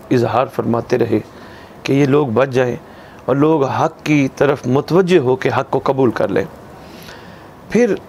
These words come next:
सरकार ने ऐसे किरदार अदा किए जिससे इंसानियत को एक खूबसूरत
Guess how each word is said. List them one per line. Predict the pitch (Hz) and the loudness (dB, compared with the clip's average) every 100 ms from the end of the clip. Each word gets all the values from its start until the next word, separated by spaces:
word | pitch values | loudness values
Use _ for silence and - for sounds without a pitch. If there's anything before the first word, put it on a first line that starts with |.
| - - | -18 -8
सरकार | - 151 151 175 208 | -2 0 0 0 0
ने | 202 208 208 - - - - - | 2 4 4 0 -10 -20 -10 -2
ऐसे | 185 185 - 208 196 - - | -2 0 2 4 2 -2 -4
किरदार | 143 113 151 214 | 0 2 2 2
अदा | 175 135 | 4 2
किए | 120 120 131 | 2 0 0
जिससे | 120 165 - 160 | 2 0 2 0
इंसानियत | 147 - 135 165 160 | 0 0 0 2 0
को | - | 0
एक | - | -2
खूबसूरत | - - - 147 143 | -2 -4 0 0 0